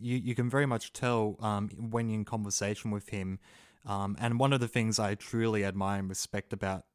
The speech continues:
the dialogue in the Railway series is that he never spoke down to,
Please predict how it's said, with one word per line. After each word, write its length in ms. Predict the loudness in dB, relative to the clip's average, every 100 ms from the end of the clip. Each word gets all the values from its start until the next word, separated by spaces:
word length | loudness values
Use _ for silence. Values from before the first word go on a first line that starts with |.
| _
the 80 | -4
dialogue 520 | 0 2 2 0 -2
in 100 | -2
the 80 | -2
Railway 380 | -2 -2 -2 -2
series 560 | -2 -4 -4 -6 -6
is 240 | -6 -4 -2
that 180 | -4 -4
he 100 | -4
never 460 | -2 -2 -2 -4 -8 _ _ _ _
spoke 460 | -2 0 0 -2 -2
down 440 | -2 -2 -4 -6 -10 _
to, 480 | -6 -4 -2 -4